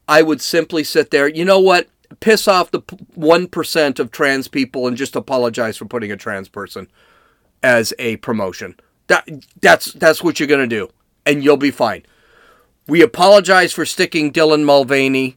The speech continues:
We didn't realize the backlash. We made a mistake. I'm so-, we're sorry. We won't do it again." And guess what? No one will care. Of course,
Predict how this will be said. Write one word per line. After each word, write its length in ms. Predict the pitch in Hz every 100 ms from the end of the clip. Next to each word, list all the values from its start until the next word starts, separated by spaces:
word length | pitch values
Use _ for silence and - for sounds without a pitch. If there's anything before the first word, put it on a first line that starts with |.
| -
We 160 | 143
didn't 220 | 165 170 151
realize 500 | 151 147 143 143 -
the 100 | 131
backlash. 760 | 131 127 - 127 123 123 - -
We 140 | 120
made 280 | 117 151 160
a 40 |
mistake. 720 | 160 151 - - 131 127 127 - _ _ _
I'm 240 | 131 123 120
so-, 460 | - 165 151 151
we're 220 | 135 127
sorry. 720 | 117 - 160 156 156 156 147 _ _ _ _ _
We 140 | 147 147
won't 300 | 139 139 -
do 160 | 147
it 100 | 143
again." 500 | 143 135 117 107 101 - _ _ _ _ _ _ _ -
And 200 | 151 127
guess 300 | 160 147 -
what? 280 | 139 90 - _ _
No 200 | 143 151
one 220 | 143 139
will 140 | 135 123
care. 260 | - - - - -
Of 180 | - 208
course, 560 | - 208 180 170 -